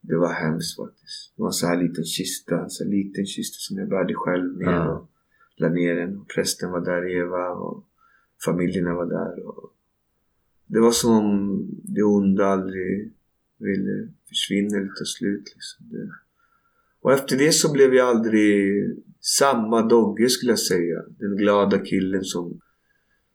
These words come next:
Speaker 1: som alltid var glad, som de brukar säga. Liksom, ja, det, det blev en sorg. När, när det blev barn inblandade, det var droppen, alltså, när man
Speaker 2: Ja.
Speaker 1: såg.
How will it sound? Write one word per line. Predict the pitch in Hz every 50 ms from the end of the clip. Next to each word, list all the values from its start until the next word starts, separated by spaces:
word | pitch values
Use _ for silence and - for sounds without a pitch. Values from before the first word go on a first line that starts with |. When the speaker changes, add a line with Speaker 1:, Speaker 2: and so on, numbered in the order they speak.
| _ _
Speaker 1:
som | - - - 98 101
alltid | 110 107 95 - 110
var | 101 101 92
glad, | 98 107 113 127 117
som | - - 107
de | 101 95
brukar | 90 82 92 92
säga. | - - - 80 82 82 82 82
Liksom, | 101 - - 98 95
ja, | 98 98
det, | 98 107 107 101 104 - - - - - - -
det | 120 113
blev | 120 127 127 127
en | 120 117
sorg. | - - 131 131 127 123 110 101 95
När, | 95 101 107 107 107 101 - 92 117
när | 120 117
det | 120
blev | 131 135 131 123
barn | 127 143 147 143 143 135 127
inblandade, | 113 101 98 95 95 92 92 92 95 98 98 98
det | 101 104
var | 101 101 95 95 90 87 90 95 98 95
droppen, | 98 101 98 95 - - - 101 95 92
alltså, | 82 82 - - -
när | 101
man | 101 101 104 104
Speaker 2:
Ja. | 101
Speaker 1:
såg. | 95 - 107 107 104 95 95 95